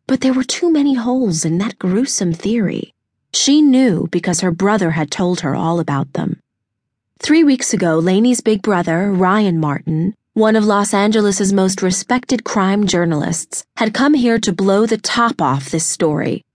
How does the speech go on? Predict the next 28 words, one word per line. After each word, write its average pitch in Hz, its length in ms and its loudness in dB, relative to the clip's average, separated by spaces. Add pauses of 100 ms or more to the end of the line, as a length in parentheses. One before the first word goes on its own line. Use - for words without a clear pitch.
(340)
But 240 120 2
a 226 40 2
few 254 300 2
days 240 340 2
after 190 240 -2
checking 196 420 -2
into 185 200 -2
one 175 180 0
of 170 80 -2
the 170 80 0
local 165 360 0
hotels, 180 760 -2 (220)
he'd 233 200 0
gone 262 240 2
out 233 180 0
one 196 260 0
night 180 340 0
and 160 220 -2
never 170 260 -2
came 165 360 -4
back. 151 480 -6 (480)
No 214 260 2
one 247 220 2
had 220 160 -2
heard 208 260 -4
from 165 200 -2
him 156 220 -2
since. - 680 -6